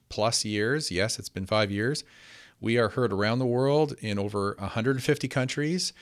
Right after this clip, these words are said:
but mostly in the U S, Canada,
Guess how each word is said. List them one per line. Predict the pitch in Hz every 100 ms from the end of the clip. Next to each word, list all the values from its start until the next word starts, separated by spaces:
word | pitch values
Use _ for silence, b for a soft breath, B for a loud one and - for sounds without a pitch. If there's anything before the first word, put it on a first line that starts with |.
| B B B -
but | 113 -
mostly | 120 123 139 165 175 - 165 156 127
in | 123
the |
U | 110 117 110
S, | 110 107 - - - b b b
Canada, | - 131 135 139 139 135